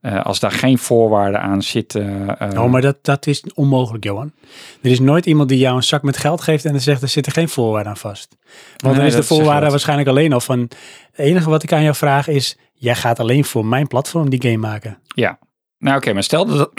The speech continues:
Speaker 1: <clears throat> stel dat dat zo is, ehm, en een Sony doet dat meer als een, ehm, ehm, Xbox.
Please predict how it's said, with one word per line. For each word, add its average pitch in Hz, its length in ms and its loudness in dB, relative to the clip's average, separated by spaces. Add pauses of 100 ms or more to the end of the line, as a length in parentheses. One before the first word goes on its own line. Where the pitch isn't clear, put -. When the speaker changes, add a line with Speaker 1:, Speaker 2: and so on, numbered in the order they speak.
(360)
Speaker 1:
<clears throat> - 340 -10
stel 160 280 0
dat 135 140 -2
dat 120 160 -2
zo 107 80 -2
is, 147 320 -2 (800)
ehm, 110 540 0 (560)
en 117 160 0
een 107 320 2
Sony 139 540 2
doet 127 160 2
dat 110 160 0
meer 120 420 2
als 101 300 -4
een, 95 280 -4
ehm, 95 540 -8 (960)
ehm, 90 640 -8 (1040)
Xbox. - 640 -6